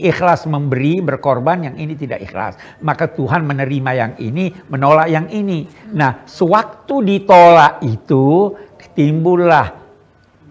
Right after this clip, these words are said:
dengki, iri hati,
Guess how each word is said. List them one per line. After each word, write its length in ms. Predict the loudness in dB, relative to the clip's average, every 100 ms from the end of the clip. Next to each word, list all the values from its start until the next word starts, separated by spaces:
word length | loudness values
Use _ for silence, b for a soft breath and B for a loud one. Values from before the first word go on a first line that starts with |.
| -20 -16
dengki, 1000 | -6 -4 -2 -4 -8 -4 -2 -2 -6 -8 -12
iri 320 | -10 -8 -6
hati, 880 | -2 0 0 -4 -8 -6 -6 -6